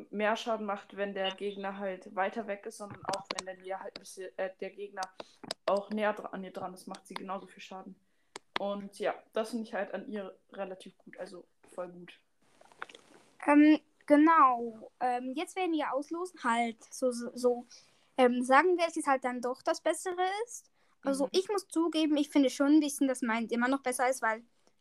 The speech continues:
Speaker 2: Sandy ist halt der Nachteil, sie schießt nicht so weit und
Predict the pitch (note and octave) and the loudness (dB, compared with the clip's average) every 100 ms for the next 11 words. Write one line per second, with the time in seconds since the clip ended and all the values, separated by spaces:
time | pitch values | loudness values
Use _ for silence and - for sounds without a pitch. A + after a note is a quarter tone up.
0 | _ _ _ _ - B3 C#4 D4 C#4+ C#4 | _ _ _ _ 2 6 6 6 4 4
1 | C4 B3+ C4 C4+ C4 C4 D4+ D#4 D#4 - | 4 4 4 2 -2 -2 0 2 0 0
2 | C#4 B3 C4+ - - A3+ A#3 A#3 | 0 2 0 -2 -12 -8 -6 -6